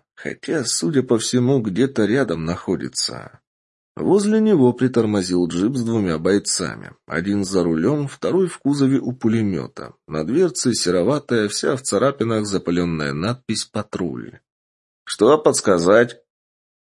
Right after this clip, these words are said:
«Мужики, а где здесь гостиница?» «Так вот же», —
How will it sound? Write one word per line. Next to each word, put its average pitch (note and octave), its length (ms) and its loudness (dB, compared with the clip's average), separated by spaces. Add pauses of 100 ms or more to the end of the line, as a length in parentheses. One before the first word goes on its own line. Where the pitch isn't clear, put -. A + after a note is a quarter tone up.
(180)
«Мужики, F2 640 -6 (140)
а - 260 -2
где D#3+ 280 -4
здесь D3 280 -4
гостиница?» F#2 1040 -2 (560)
«Так D#3 300 4
вот G#3+ 260 6
же», — E2 280 -2